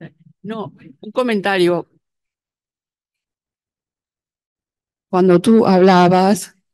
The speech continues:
me, me, me vino una asociación libre, que eran mis nietos jugando, los chiquitos. Y mis nie-, y cuando juegan con sus, eh, con, con el,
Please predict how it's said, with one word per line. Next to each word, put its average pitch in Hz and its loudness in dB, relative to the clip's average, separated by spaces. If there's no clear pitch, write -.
me, 185 0
me, 180 2
me 170 2
vino 196 2
una 196 2
asociación 156 -2
libre, 120 -2
que 165 0
eran 196 2
mis 180 2
nietos 175 2
jugando, 131 -2
los 127 -4
chiquitos. 135 -6
Y 214 0
mis 196 -2
nie-, 247 -4
y 185 -2
cuando 180 0
juegan 202 -2
con 151 -4
sus, 139 -6
eh, 113 -10
con, 113 -10
con - -14
el, - -12